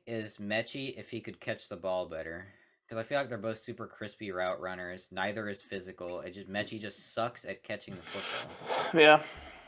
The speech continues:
Speaker 1: So they're on different levels. And, and injury, obviously, but that's negligible in this conversation.
Speaker 2: What will the Saints do?
Speaker 1: Let's look at the offensive tackles.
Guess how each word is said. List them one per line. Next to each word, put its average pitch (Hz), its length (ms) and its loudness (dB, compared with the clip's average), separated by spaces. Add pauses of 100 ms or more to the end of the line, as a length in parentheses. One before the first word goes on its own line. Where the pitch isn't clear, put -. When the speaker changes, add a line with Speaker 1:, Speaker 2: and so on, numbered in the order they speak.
(920)
Speaker 1:
So - 140 -8
they're 92 200 -2
on 87 140 -4
different 87 360 -10
levels. 90 300 -4
And, 151 260 6 (120)
and 117 260 0
injury, 82 480 -8
obviously, 76 600 -12
but 73 280 -14
that's - 320 -14 (280)
negligible 80 460 -14
in 71 80 -18
this 82 120 -20
conversation. - 440 -20
Speaker 2:
What 415 320 12
will 262 240 12
the 349 80 12
Saints 453 460 12
do? 220 360 6 (280)
Speaker 1:
Let's 196 180 0
look 180 80 0
at 147 80 -6
the 139 60 6
offensive 147 380 2
tackles. 90 680 -4